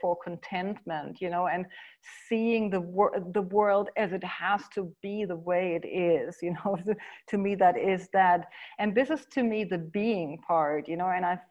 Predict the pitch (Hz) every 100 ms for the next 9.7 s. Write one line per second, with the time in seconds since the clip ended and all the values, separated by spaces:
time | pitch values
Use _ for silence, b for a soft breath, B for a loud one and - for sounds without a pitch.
0 | _ 233 220 240 233 220 208 196 - -
1 | - 190 - _ _ _ _ _ _ _
2 | - 190 180 _ 226 240 233 208 190 175
3 | 170 160 - 196 196 190 180 190 185 185
4 | 180 - 180 170 165 170 170 180 196 190
5 | 180 185 202 185 175 180 180 165 160 170
6 | 170 208 - 180 180 185 180 180 - -
7 | 190 180 180 196 254 170 175 190 214 -
8 | 175 180 160 190 196 196 180 170 156 156
9 | 170 180 151 175 170 165 170